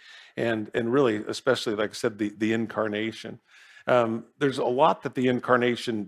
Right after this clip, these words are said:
does for us, you know, and, and I, like I said, this, like I said, the very first thing, I just want to remind you that the incarnation reveals to us, you know, the joy of Christmas is in Jesus. I mean, of all the things, that might sound so simple, but I can tell you,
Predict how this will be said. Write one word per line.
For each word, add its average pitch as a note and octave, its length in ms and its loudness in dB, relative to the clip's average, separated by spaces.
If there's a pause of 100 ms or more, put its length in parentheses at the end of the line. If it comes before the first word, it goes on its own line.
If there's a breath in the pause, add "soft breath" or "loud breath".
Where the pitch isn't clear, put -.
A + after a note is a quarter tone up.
does A#2 380 4
for G#2+ 400 2
us, - 160 -8
you B2+ 80 -6
know, A2+ 300 -4
and, B2 100 0
and A#2+ 220 0
I, A2 80 8
like A2 180 2
I - 40 -20
said, A2 140 -14
this, A2 360 -2
like A2+ 160 0
I G#2+ 40 -8
said, G2 280 -4 (160)
the A2+ 180 -4
very B2 240 6
first A#2 340 -2
thing, G#2+ 300 0 (340 soft breath)
I G#2+ 120 0
just A2+ 180 -6
want A#2 80 -2
to A2 60 -2
remind A2 580 0
you G#2 200 -6
that G#2+ 180 -2
the A#2+ 120 -2
incarnation A#2 800 0
reveals A#2 680 -2
to D#3+ 260 -4
us, F#2+ 200 -8 (320 soft breath)
you B2+ 80 -2
know, A#2 60 0
the A2 140 -4
joy A#2+ 580 0
of A#2 260 -6
Christmas - 680 -8 (100)
is G#2 220 -6
in G2+ 240 -6 (100)
Jesus. G#2 800 -12
I A2 40 -10
mean, A2+ 140 0
of F#2+ 80 0
all C#3+ 160 8
the D3 140 0
things, A#2 140 -2 (280 loud breath)
that C3+ 140 4
might D3+ 220 4
sound A#2+ 260 0
so D3 240 2
simple, C3+ 480 -2
but G#2+ 180 -2
I A2+ 120 2
can A2 160 -10
tell C3+ 160 2
you, A#2+ 180 0